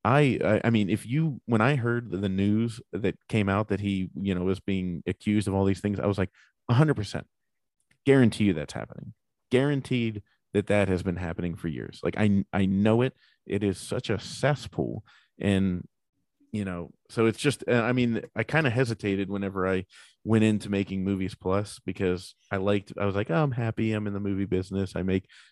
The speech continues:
you know, money, and I can maybe have a little bit of a creative influence on things."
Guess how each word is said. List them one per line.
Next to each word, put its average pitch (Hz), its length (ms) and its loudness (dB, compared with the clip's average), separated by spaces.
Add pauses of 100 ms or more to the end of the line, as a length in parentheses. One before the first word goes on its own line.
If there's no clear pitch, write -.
(100)
you 101 120 0
know, 92 160 0
money, 117 480 2
and 95 100 -2
I 87 340 0
can 92 160 -10
maybe 92 480 0
have 95 200 -2
a 92 40 -4
little 95 200 0
bit 92 100 4
of 87 80 0
a 85 60 -4
creative 92 440 0
influence 92 480 -4
on 82 120 -8
things." 87 320 -10